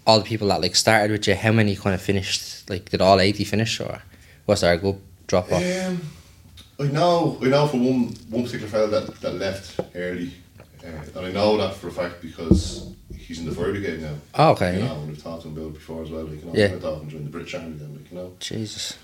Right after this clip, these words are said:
Speaker 2: Um, and that was things. Well, I was just determined to be a soldier for some, you know, for, for whatever that reason was.
Speaker 1: Yeah, yeah.
Speaker 2: So while I was going through the process of applying for the Irish Army,
Speaker 1: Yeah.
Speaker 2: I was also going through the process of join, of applying for the British Army as well.
Speaker 1: All right, yeah.
Speaker 2: So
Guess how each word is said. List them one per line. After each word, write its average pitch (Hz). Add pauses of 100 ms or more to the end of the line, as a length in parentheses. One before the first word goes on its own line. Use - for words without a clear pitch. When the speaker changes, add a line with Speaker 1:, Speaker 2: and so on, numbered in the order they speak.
(240)
Speaker 2:
Um, 78
and -
that -
was -
things. 95
Well, 110
I -
was 127
just 95
determined 90
to 76
be 78
a 76
soldier 95
for -
some, 80
you 90
know, 92
for, 78
for 87
whatever 98
that -
reason 87
was. 85
Speaker 1:
Yeah, 117
yeah. 101 (260)
Speaker 2:
So 95 (180)
while 120
I 226
was 208
going 202
through 90
the -
process 92
of 80 (400)
applying 92
for 82
the 78
Irish 98
Army, 82 (400)
Speaker 1:
Yeah. 95 (200)
Speaker 2:
I 98
was 95
also 110
going 92
through 87
the 76
process 85
of 76
join, 82
of 78
applying 82
for 80
the 76
British 78
Army 80
as 73
well. 107
Speaker 1:
All 202
right, 101
yeah. 127
Speaker 2:
So 90